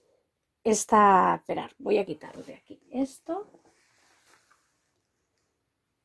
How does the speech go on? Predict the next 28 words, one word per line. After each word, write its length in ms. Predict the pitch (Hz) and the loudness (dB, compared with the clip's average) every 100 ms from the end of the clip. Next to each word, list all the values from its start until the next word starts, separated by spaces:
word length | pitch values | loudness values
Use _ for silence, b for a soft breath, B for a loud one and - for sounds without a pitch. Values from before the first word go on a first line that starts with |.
| _ _ _ - _ | _ _ _ -20 _
He 100 | 247 | -6
cogido 360 | 247 - 269 285 | -4 -2 0 2
esta 260 | - 202 | 2 0
regla. 540 | - 165 151 156 160 - _ _ _ _ _ _ _ _ _ b b b b b | 0 -2 -4 -6 -8 -14 _ _ _ _ _ _ _ _ _ b b b b b
Esta 300 | - 226 - | -6 -2 4
regla 580 | 269 277 285 302 320 - _ _ _ _ _ _ _ _ - | 6 6 6 6 6 2 _ _ _ _ _ _ _ _ -6
va 180 | 226 226 | 2 4
en 120 | 233 | 6
pulgadas 640 | 226 190 180 156 - - | 6 6 4 2 -4 -6
y 80 | - | 0
diréis, 300 | 185 175 170 | 2 2 0
"Pero 280 | - 175 170 | -4 -4 -6
si 200 | - 190 | -2 0
nos 220 | 180 - | 0 -2
enseñaste 600 | 202 - 175 180 - 285 - | -4 0 0 0 0 -2 4
una 180 | 277 247 | 4 6
vez 160 | 240 | 4
y 80 | 262 | 4
tenías 400 | 240 220 226 220 | 4 4 4 6
un 120 | 240 | 4
montón", 480 | 214 208 196 214 202 B B B B _ | 6 6 6 4 4 B B B B _
te 80 | 202 | 0
os 100 | 190 | 2
pondré 300 | 196 196 208 | 2 2 2
por 160 | 220 | 4
aquí 180 | 214 202 | 4 4
el 120 | 185 | 2
vídeo, 440 | 185 233 269 294 | 4 2 4 2